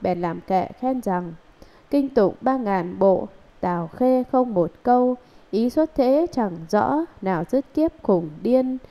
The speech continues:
dê nai châu quyền lập, trước giữa sau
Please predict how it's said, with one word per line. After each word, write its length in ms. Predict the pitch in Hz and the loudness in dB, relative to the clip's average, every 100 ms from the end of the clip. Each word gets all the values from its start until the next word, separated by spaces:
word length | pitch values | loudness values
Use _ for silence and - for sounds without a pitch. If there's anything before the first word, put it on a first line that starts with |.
| - - | -20 -10
dê 240 | 196 240 254 | 0 2 2
nai 280 | 254 254 254 | 0 -2 0
châu 300 | 277 262 262 | 2 2 2
quyền 260 | 226 190 160 - | 2 0 0 -6
lập, 240 | 180 170 - _ _ - | -4 -4 -10 _ _ -2
trước 220 | 262 262 | 0 0
giữa 240 | 233 226 | 0 -2
sau 340 | 269 262 254 | -2 0 0